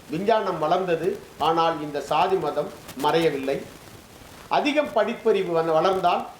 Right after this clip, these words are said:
இந்த சாதி மதம் மறந்துவிடும் என்றார்கள். ஆனால் அதிகம் படிப்பறிவு வந்தது, ஆனால் சாதி மதம் மறையவில்லை. பொருளாதாரத்தில் உயர்ந்தால் இந்த சாதி மதம் மறந்துவிடும் என்றார்கள்.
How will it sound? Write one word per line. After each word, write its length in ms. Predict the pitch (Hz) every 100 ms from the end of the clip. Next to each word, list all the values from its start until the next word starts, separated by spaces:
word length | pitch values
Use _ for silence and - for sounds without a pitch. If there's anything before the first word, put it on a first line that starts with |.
| -
இந்த 220 | 170 170
சாதி 360 | - 170 208 202
மதம் 380 | 170 151 147 - - - 139
மறந்துவிடும் 720 | 170 226 220 185 165 165 135
என்றார்கள். 580 | 143 147 143 131 139 190 - -
ஆனால் 420 | 131 151 147 131
அதிகம் 360 | 131 190 214 -
படிப்பறிவு 520 | 151 196 202 165 143
வந்தது, 440 | 131 139 135 127 123 -
ஆனால் 380 | 113 135 147 185
சாதி 300 | - 131 151
மதம் 460 | 131 120 143 - 127
மறையவில்லை. 540 | 127 131 117 113 123 - - - -
பொருளாதாரத்தில் 720 | 196 277 302 277 - - 196
உயர்ந்தால் 600 | 170 185 190 185 190 233
இந்த 200 | 180 160
சாதி 360 | 156 160 190 190
மதம் 460 | 170 151 143 139
மறந்துவிடும் 560 | 151 185 180 160 151 143
என்றார்கள். 560 | 139 139 139 131 139